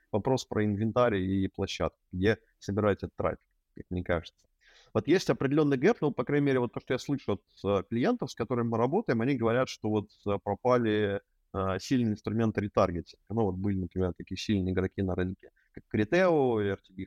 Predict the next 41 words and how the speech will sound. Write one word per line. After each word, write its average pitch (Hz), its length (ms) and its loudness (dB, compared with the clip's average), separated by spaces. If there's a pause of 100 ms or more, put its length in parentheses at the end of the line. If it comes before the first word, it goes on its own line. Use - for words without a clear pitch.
House, 156 320 0
они 101 200 -4
ушли, 117 320 -10
и 113 280 -8
вот 104 160 -2 (440)
нет, 113 240 2 (420)
на 117 100 4
их 110 60 6
взгляд, 107 340 2
чего-то 104 260 -4
достойного, 107 680 0
что - 200 -4
способно 101 460 -4
это 98 180 -4
заменить. 95 400 -4 (720)
Вот, 92 240 2
поэтому, 110 280 2
мне 113 100 -2
кажется, - 280 0
вот 110 100 0
это 123 140 2
вот 107 140 0
как - 60 -2
раз 104 180 -2
интересная 113 500 0
такая 104 240 -4
ниша, 107 540 2 (300)
которая 101 340 -2
может, 101 320 -2 (180)
э, - 60 -4
развиваться. 101 800 0
И 127 80 2
вот, 139 160 -2
кстати - 320 -6
говоря, 110 400 2
ну, 110 200 -2 (160)
вот 98 160 -8
немножко 101 320 -4
так 95 120 -4 (260)
предвосхищая, 104 800 0
э, 101 40 -8